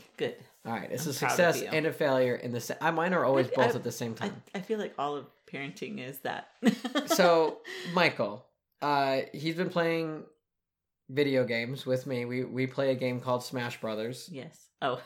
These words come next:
Speaker 2: Which I've played since I was
Speaker 1: <laughs> I know.
Speaker 2: whenever it came out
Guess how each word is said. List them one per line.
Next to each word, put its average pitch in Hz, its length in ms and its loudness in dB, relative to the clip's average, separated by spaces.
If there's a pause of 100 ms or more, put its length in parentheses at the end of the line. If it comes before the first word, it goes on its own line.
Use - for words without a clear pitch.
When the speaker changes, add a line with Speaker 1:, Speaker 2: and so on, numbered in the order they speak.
(180)
Speaker 2:
Which 151 220 2
I've 135 200 4
played 135 280 2
since 127 240 -4
I 123 140 0
was 117 480 -2 (460)
Speaker 1:
<laughs> - 460 -20
I 143 140 -6
know. 139 120 -8
Speaker 2:
whenever 131 300 2
it 113 100 -2
came 135 240 -2
out 120 320 -4